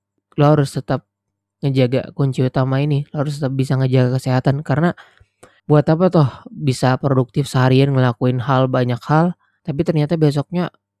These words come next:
sakit. Terus kalau sakit mau ngapain? <laughs> Cuman bisa rebahan. Jadi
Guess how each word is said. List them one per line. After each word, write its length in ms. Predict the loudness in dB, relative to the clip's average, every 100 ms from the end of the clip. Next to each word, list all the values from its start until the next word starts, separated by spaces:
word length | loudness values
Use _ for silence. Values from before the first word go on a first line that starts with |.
| _ _ -8
sakit. 400 | -8 -4 -8 -8 _ _ _ -4
Terus 160 | -4
kalau 240 | 2 2 4
sakit 320 | 0 -2 -8 _ _ _ -6
mau 160 | -2
ngapain? 480 | 0 0 -2 -2 -4 -8 _ -20
<laughs> 260 | _ _
Cuman 220 | 0 2
bisa 240 | 2 0 0
rebahan. 480 | -2 -2 -2 -4 -8 _ _ _ _
Jadi 420 | _ -6 -4 -4